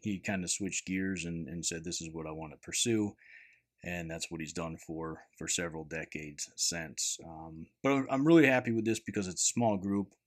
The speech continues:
Um, most, most of the people in there are my age, you know, mid forties. There's some that are in their fifties. There's, like, one that, one guy that's maybe thirty.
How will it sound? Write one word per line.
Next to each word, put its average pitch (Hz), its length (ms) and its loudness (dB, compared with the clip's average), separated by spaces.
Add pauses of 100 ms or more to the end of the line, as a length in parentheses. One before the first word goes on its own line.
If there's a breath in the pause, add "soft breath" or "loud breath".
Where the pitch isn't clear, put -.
(120)
Um, 90 640 -6
most, 98 460 -2
most 98 300 -2
of - 20 -4
the 87 60 -6
people 92 280 -6
in 92 60 -2
there 90 160 -2
are 85 60 -4
my 85 180 -4
age, 175 460 -4
you 160 80 -6
know, 170 340 -8
mid 90 260 -6
forties. 90 480 -4
There's 80 220 -4
some 90 200 -4
that 85 100 -8
are 85 100 -8
in 85 80 -8
their 82 80 -10
fifties. 170 580 -8
There's, - 240 -8 (540 loud breath)
like, 185 220 -6
one 87 200 -4
that, 85 220 -6
one 90 260 -6
guy 85 220 -4
that's 85 220 -8
maybe 85 240 -6
thirty. - 520 -6